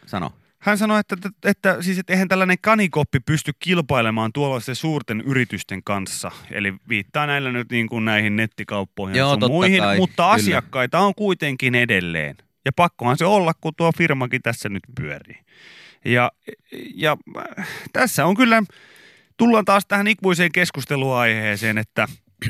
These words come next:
Speaker 2: että miten tehdään. Mennäänkö kivijalkaan vai ostetaanko netistä? Mä oon enemmän kivijalka-ihminen.
Speaker 1: Monihan tekee nykyään sitä, että
Speaker 2: Ja
Speaker 1: he käy
Speaker 2: keskimmäinen jalka-ihminen.
Speaker 1: Monihan tekee nykyään sitä, että he käy kivijalassa eka testaan tuotetta ja sen jälkeen tilaa sitten netistä.
Speaker 2: No se on ihan,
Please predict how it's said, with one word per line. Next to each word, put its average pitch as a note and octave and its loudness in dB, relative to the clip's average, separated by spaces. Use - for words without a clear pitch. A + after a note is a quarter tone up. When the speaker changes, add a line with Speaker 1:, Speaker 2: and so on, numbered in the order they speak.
Speaker 2:
että G#2+ 0
miten D#3 2
tehdään. G#2 0
Mennäänkö D3+ 0
kivijalkaan D3+ 4
vai B2 2
ostetaanko A2 -4
netistä? - -6
Mä E4 4
oon F3+ 4
enemmän D3 0
kivijalka-ihminen. D#2 -2
Speaker 1:
Monihan B2 0
tekee G2 -2
nykyään F2+ -2
sitä, F#2 -4
että D#2 -4
Speaker 2:
Ja - 2
Speaker 1:
he D#2+ -4
käy D3+ 2
Speaker 2:
keskimmäinen G2 -2
jalka-ihminen. - -12
Speaker 1:
Monihan C3+ 0
tekee A2 -2
nykyään G#2+ -2
sitä, G2 -4
että F2+ -8
he F2+ -4
käy F2+ -4
kivijalassa G2 -2
eka F#2 -2
testaan A#2 -2
tuotetta D2 -8
ja C#2 -6
sen E2+ 2
jälkeen D2 -4
tilaa D2+ -6
sitten - -10
netistä. D2+ -8
Speaker 2:
No A#2+ -8
se A#2 -2
on A2+ -4
ihan, A2+ -4